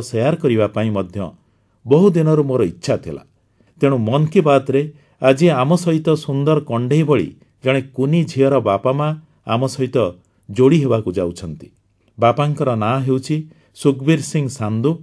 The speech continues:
ଏବଂ ମାଙ୍କର ନାଁ ହେଉଛି ସୁପ୍ରୀତ କୌର। ଏହି ପରିବାର ପଞ୍ଜାବର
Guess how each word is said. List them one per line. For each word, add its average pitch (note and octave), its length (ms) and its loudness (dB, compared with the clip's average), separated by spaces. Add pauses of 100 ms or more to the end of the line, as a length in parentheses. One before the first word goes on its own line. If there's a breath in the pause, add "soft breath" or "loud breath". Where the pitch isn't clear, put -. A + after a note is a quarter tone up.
(240 soft breath)
ଏବଂ C#3+ 260 0
ମାଙ୍କର D#3 460 0
ନାଁ B2 260 0
ହେଉଛି A2 360 -4 (480)
ସୁପ୍ରୀତ D3+ 480 0 (100)
କୌର। G2 300 2 (520)
ଏହି F3+ 180 6
ପରିବାର C3 480 2 (360)
ପଞ୍ଜାବର D3+ 480 2